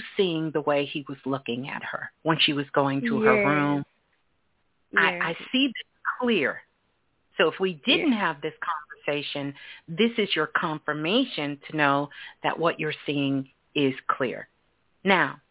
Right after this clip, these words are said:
Speaker 2: Yeah.
Speaker 1: really concerned, definitely you could have somebody check on it. I wouldn't let 'em know it's you, but I honestly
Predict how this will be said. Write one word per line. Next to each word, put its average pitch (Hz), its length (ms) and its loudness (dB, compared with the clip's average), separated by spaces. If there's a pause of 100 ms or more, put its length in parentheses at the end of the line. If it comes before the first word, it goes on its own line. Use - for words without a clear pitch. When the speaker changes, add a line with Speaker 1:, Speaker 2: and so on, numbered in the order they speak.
(140)
Speaker 2:
Yeah. - 300 -8 (880)
Speaker 1:
really 262 440 4
concerned, 233 920 0 (1400)
definitely 196 840 -2
you 180 100 -10
could 190 160 -10
have 165 320 -2
somebody 147 480 -8
check - 280 -6
on 123 220 -10
it. 104 140 -16 (640)
I 120 100 -4
wouldn't 139 380 -2
let 165 160 6
'em 202 140 4
know 226 240 6
it's 247 220 0
you, 226 480 -2 (600)
but 170 300 -2
I 175 200 0 (120)
honestly 247 920 2